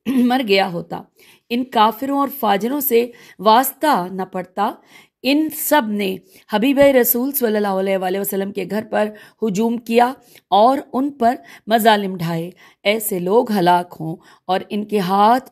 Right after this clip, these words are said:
टूट पड़ते, बल्कि चूर चूर हो जाते। हमसे दूर हो जाओ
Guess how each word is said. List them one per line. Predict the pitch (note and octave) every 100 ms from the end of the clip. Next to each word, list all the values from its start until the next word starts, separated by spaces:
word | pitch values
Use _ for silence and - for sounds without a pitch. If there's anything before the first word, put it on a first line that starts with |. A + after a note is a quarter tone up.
| -
टूट | G#3 G3+ -
पड़ते, | E3 - D#3 - _ _ - - -
बल्कि | E3+ G#3 G#3 B3 B3 _ _
चूर | A3+ A#3+ C4 B3+ -
चूर | C4 C4+ F3+ - _ _
हो | G3+ F3
जाते। | E3+ D#3+ - - _ _ _ -
हमसे | G#3+ B3 C4 - C4+ C#4 C#4 - _ F3
दूर | F3+ D4+ B3
हो | F3+ E3
जाओ | D#3 C#3+